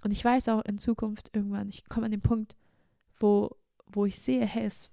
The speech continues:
war so gut, wie ich es gemacht habe und ich sehe den roten Faden. Und auch jeder, der mich belächelt, so, dann, dann ist das so. <laughs> So, weil die haben nicht Gottes Perspektive. Und am Ende des Tages stehe ich nicht vor den Menschen,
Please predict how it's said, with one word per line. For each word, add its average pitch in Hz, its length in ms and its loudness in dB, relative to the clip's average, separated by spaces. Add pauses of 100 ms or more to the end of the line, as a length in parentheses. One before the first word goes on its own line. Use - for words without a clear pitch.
war 262 300 4
so 202 440 0
gut, 226 280 2
wie 214 60 -2
ich - 80 -4
es - 60 -12
gemacht 208 380 0
habe 214 180 -4
und 208 80 0
ich 208 80 0
sehe 240 100 2
den 214 120 0
roten 214 260 4
Faden. 226 440 2 (720)
Und 214 140 2
auch 214 100 0
jeder, 240 220 2
der 208 120 2
mich 208 160 0
belächelt, 208 640 0
so, 202 260 -4 (2000)
dann, 208 340 2
dann 233 140 2
ist 262 180 -2
das 185 180 0
so. 196 180 -6
<laughs> - 60 -10 (1080)
So, 220 220 2
weil 214 140 2
die 220 140 4
haben 208 120 6
nicht 208 180 2
Gottes - 260 -2
Perspektive. 220 640 -2
Und 226 80 0
am 220 140 4
Ende 220 140 6
des 214 120 2
Tages 208 320 2
stehe - 200 -2
ich - 100 -8
nicht - 140 -6
vor 190 120 2
den 196 200 4
Menschen, 254 420 2